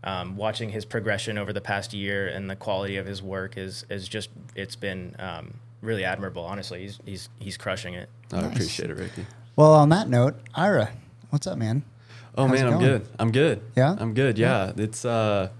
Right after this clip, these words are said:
Speaker 2: I'm stoked to be on a, on this podcast with you guys and kinda talk, uh, talk B D and all that and what we've been, uh, up to, 'cause it's been a really fun past, I've probably been with B D a little under two years, 'cause I think I came
Speaker 3: Yeah.
Speaker 2: on probably six months after Ricky.
Speaker 3: Okay.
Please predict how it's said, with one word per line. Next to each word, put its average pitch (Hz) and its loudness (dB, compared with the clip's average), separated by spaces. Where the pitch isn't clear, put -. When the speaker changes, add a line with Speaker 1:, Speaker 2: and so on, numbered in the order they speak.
Speaker 2:
I'm 113 0
stoked 127 -2
to 123 -4
be 113 2
on 113 4
a, 107 2
on 113 0
this 113 0
podcast 117 0
with 90 -4
you 87 -6
guys 90 0
and 95 -6
kinda 92 -4
talk, 92 -2
uh, 92 0
talk 101 0
B 101 0
D 101 0
and 101 0
all 92 0
that 98 0
and 101 -2
what 95 2
we've 98 -2
been, 101 0
uh, 95 -2
up 123 0
to, 113 -2
'cause 110 0
it's 110 -2
been 120 0
a 110 2
really 110 2
fun 107 0
past, 98 -2
I've 113 -4
probably 139 4
been 104 0
with 107 -4
B 107 0
D 104 0
a 101 2
little 110 2
under 104 2
two - -8
years, 78 -6
'cause 101 -4
I 98 0
think 98 -4
I 90 0
came 95 -2
Speaker 3:
Yeah. 95 0
Speaker 2:
on 90 -2
probably 92 -2
six - -10
months 82 -4
after - -6
Ricky. - -8
Speaker 3:
Okay. 180 -4